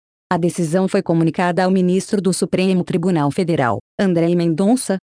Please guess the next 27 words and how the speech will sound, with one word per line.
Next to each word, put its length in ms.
responsável 680
pela 220
supervisão 760
do 160
caso 360
na 120
corte. 400
A 80
retomada 640
das 160
conversas 640
ocorre 400
uma 140
semana 420
após 380
a 80
própria 440
P 120
F 340
ter 220
informado 580
o 20
encerramento 720
das 200
tratativas 720
com 200
Vorcaro. 580